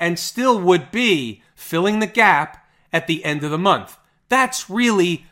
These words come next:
the perfect scenario. If that happened, in my book, to me,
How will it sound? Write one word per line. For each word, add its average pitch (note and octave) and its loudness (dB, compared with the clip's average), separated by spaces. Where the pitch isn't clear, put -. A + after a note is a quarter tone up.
the - -2
perfect - 0
scenario. G#2+ -4
If A3 -2
that A#3+ 2
happened, A3+ 2
in E3 -2
my F#3 4
book, G#3+ 0
to - -4
me, G3+ -2